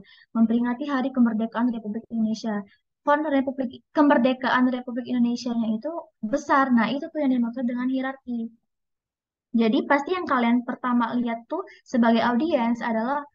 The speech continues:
font yang besar ini. Baru urutannya tuh kayak gini. Visual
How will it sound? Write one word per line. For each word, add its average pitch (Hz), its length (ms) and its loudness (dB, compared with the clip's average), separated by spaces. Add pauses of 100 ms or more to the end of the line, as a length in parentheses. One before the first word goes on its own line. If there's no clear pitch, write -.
(200)
font 311 200 -2
yang 311 160 -2
besar 269 200 -4 (120)
ini. 277 280 -2 (1080)
Baru 262 480 0 (320)
urutannya 262 400 -2
tuh 349 120 -12
kayak 240 180 -2
gini. 214 140 -2 (4000)
Visual 233 360 -2